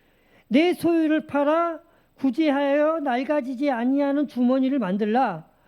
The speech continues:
곧 하늘에 둔 바 담이 없는 보물이니 거기는 도적도 가까이 하는 일이 없고 좀도 먹는 일이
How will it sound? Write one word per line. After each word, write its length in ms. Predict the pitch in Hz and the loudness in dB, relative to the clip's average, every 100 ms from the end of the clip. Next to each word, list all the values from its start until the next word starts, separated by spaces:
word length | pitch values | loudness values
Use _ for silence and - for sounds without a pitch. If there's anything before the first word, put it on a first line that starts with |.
| _ _ | _ _
곧 180 | - 339 302 - _ _ | -4 -4 -4 -12 _ _
하늘에 500 | - - 370 349 330 | -8 -2 0 0 0
둔 240 | 233 262 254 | 0 0 2
바 300 | 294 339 311 _ _ _ _ _ _ _ _ _ | 2 0 -6 _ _ _ _ _ _ _ _ _
담이 460 | - 269 294 311 311 | -4 0 2 2 4
없는 320 | 294 285 285 | 4 2 2
보물이니 420 | 240 262 262 277 | 0 0 2 2
거기는 280 | 240 240 277 | 0 0 0
도적도 520 | 208 220 277 269 294 | 0 -2 -2 -2 -4
가까이 400 | 240 226 240 262 | -2 -4 -4 -2
하는 240 | 262 247 254 | 0 0 0
일이 140 | 247 | -2
없고 180 | 226 285 | -4 -6
좀도 300 | 220 233 262 | -2 0 2
먹는 340 | 226 214 226 220 | 2 2 0 0
일이 380 | 214 285 254 | 0 -2 -4